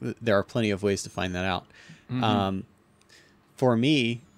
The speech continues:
Speaker 1: going to a climbing gym is a way to trick myself into working out, A K A, like, I'm going to go lift weights while I'm there.
Speaker 2: Okay.
Speaker 1: Um, w-, there's a gym five minutes from my house walking in Baltimore,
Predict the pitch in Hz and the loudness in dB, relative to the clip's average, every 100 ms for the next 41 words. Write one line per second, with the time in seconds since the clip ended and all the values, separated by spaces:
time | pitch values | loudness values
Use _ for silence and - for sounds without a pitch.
0 | - _ _ _ _ - 120 127 131 120 | -20 _ _ _ _ -16 0 2 2 0
1 | - 117 107 - 101 110 113 120 123 120 | 2 4 4 2 0 0 0 -2 -2 0
2 | 127 120 110 104 98 95 - 104 101 95 | 2 4 4 4 4 0 -4 -2 0 0
3 | 95 - 98 95 90 95 90 90 - - | 0 -2 -4 -2 -2 -4 -2 -4 -6 -8
4 | 113 107 104 82 98 92 110 92 90 - | -2 0 0 0 0 -2 0 -2 0 -2
5 | 98 92 95 101 92 95 92 90 90 104 | -2 -2 -2 -2 -2 -4 -4 -4 -6 -2
6 | 90 87 - 92 90 90 87 76 - _ | -4 -4 -4 -4 -4 -8 -12 -12 -14 _
7 | - _ 131 131 113 95 90 90 90 _ | -20 _ -4 0 0 0 -2 -6 -10 _
8 | _ _ _ - - 113 104 - - - | _ _ _ -20 -14 -6 -6 -8 -20 -20
9 | _ _ - - 107 95 - - - 120 | _ _ -8 2 2 2 -2 -6 -4 -2
10 | 107 113 107 101 98 _ - _ _ _ | 0 0 0 -2 -8 _ -20 _ _ _
11 | _ - 104 101 101 - - 92 92 95 | _ 2 2 4 -2 -4 -4 -4 -2 -2
12 | 98 - 95 90 - 113 120 - 123 107 | -4 -4 0 0 0 -6 -8 -8 -4 0
13 | 113 127 127 131 | 0 -2 -8 -8